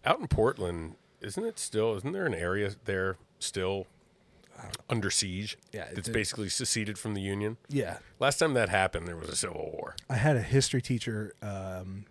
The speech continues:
Speaker 2: in college. His whole retirement plan, he, he, this guy was obviously crazy, but his theory was that if he seceded from the Union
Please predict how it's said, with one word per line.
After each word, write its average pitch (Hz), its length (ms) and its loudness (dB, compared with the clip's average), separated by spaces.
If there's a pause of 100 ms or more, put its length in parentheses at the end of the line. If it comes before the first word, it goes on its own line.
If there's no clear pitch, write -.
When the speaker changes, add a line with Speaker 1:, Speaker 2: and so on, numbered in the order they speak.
Speaker 2:
in 113 140 -6
college. 123 680 -2 (520)
His 123 280 0 (100)
whole 151 320 6
retirement 139 540 2
plan, 101 460 -6 (760)
he, - 220 -6 (120)
he, - 140 -20 (100)
this 107 220 -6
guy 95 180 -4
was 101 140 -8 (100)
obviously 95 340 -2
crazy, 104 440 -4
but 104 180 -10 (480)
his 151 640 4 (380)
theory 143 500 6
was 113 360 2
that 117 360 0
if 123 180 0
he 185 380 -2
seceded 170 720 0
from 156 220 2
the 139 80 2
Union 120 420 -4